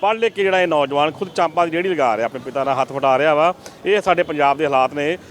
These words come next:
ਜਿੱਥੇ ਸਰਕਾਰ ਅਕਸਰ ਦਾਅਵੇ ਕਰਦੀ ਹੈ ਮਸ਼ਹੂਰੀਆਂ ਵਿੱਚ ਵੀ ਨੌਕਰੀ ਦਿੱਤੀ ਜਾ ਰਹੀ ਆ ਆਮ ਘਰਾਂ ਦੇ ਲੋਕਾਂ ਨੂੰ, ਆਮ ਦੇ ਘਰਾਂ ਦੇ ਲੋਕਾਂ ਨੂੰ ਤੇ ਆਮ ਬੱਚਿਆਂ ਨੂੰ,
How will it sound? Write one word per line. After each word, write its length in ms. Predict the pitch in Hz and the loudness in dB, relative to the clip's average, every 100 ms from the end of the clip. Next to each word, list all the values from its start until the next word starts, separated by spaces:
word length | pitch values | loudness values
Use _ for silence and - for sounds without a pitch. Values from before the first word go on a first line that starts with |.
| - - | -18 -8
ਜਿੱਥੇ 200 | 190 208 | -2 -2
ਸਰਕਾਰ 340 | 202 185 180 | 0 2 2
ਅਕਸਰ 340 | 175 214 220 | 0 0 0
ਦਾਅਵੇ 340 | 202 165 185 220 | 0 0 0 2
ਕਰਦੀ 340 | 185 147 170 | 0 0 0
ਹੈ 60 | 180 | -2
ਮਸ਼ਹੂਰੀਆਂ 400 | 180 160 147 165 | -2 -6 0 0
ਵਿੱਚ 220 | 165 180 | 0 -4
ਵੀ 140 | 185 | -4
ਨੌਕਰੀ 260 | 180 156 165 | -2 -2 -2
ਦਿੱਤੀ 260 | 160 151 156 | -4 -2 0
ਜਾ 200 | 143 139 | 2 2
ਰਹੀ 120 | 160 | 2
ਆ 100 | 156 | 0
ਆਮ 420 | - 135 185 196 | 0 -2 -2 0
ਘਰਾਂ 200 | 190 160 | 0 0
ਦੇ 60 | 139 | 0
ਲੋਕਾਂ 300 | 139 143 147 | -4 -2 -2
ਨੂੰ, 160 | 160 165 | -2 -2
ਆਮ 400 | 160 175 180 202 - - - - | 0 2 0 -6 -12 -20 -20 -8
ਦੇ 200 | 165 175 | -2 0
ਘਰਾਂ 240 | 175 170 151 | 0 0 0
ਦੇ 60 | |
ਲੋਕਾਂ 280 | 151 147 156 | -2 -2 0
ਨੂੰ 140 | 165 170 | -2 -2
ਤੇ 80 | |
ਆਮ 340 | 170 175 202 208 | 0 2 2 0
ਬੱਚਿਆਂ 360 | 185 190 208 | 0 2 0
ਨੂੰ, 180 | 170 120 | 0 -2